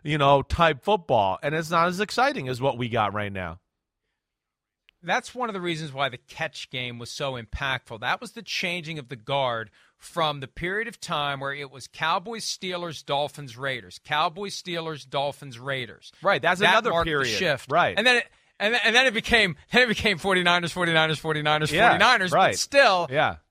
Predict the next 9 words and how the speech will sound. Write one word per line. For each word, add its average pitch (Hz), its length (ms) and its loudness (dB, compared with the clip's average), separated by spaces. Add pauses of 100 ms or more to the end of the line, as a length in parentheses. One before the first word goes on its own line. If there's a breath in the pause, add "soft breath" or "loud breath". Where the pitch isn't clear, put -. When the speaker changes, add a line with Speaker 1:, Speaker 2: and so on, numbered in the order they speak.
Speaker 2:
you're 214 160 4
right. 226 240 6 (320)
That 196 180 2
it's 220 220 -2
impossible. 226 840 0
Look 262 200 0
at 330 60 -4
what 311 120 6
happened 226 460 0